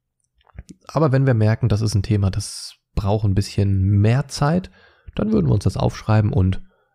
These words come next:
in einer der nächsten Folgen besprechen. Denn läuft ja nicht weg. Aber so top aktuelle Sachen und so weiter, die werden wir natürlich immer versuchen, als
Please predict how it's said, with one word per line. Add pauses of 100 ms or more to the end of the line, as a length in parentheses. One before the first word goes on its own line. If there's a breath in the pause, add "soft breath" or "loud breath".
(160 soft breath)
in
einer
der
nächsten
Folgen
besprechen. (280)
Denn (280)
läuft
ja
nicht
weg. (840 soft breath)
Aber
so
top
aktuelle
Sachen
und
so
weiter,
die
werden
wir
natürlich
immer
versuchen,
als